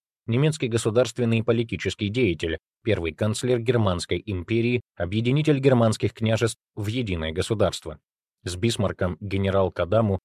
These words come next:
сравнивали для того, чтобы польстить ему. На самом деле, в бытность военным министром он не играл ведущей роли в японской политике, а пребывал в тени премьер-министра Ито Хирубуми, первого генро в японской истории,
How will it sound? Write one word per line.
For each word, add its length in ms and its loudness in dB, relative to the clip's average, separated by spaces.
сравнивали 720 0
для 180 -2
того, 300 0
чтобы 460 -4
польстить 460 -2
ему. 240 -6
На 120 -4
самом 280 4
деле, 220 4
в 80 0
бытность 360 2
военным 440 4
министром 480 2
он 100 4
не 140 2
играл 260 6
ведущей 400 2
роли 220 4
в 40 2
японской 460 0
политике, 600 0
а 40 2
пребывал 420 6
в 100 -6
тени 320 -2
премьер-министра 960 2
Ито 260 -2
Хирубуми, 580 2
первого 500 0
генро 420 2
в 60 0
японской 560 -2
истории, 420 2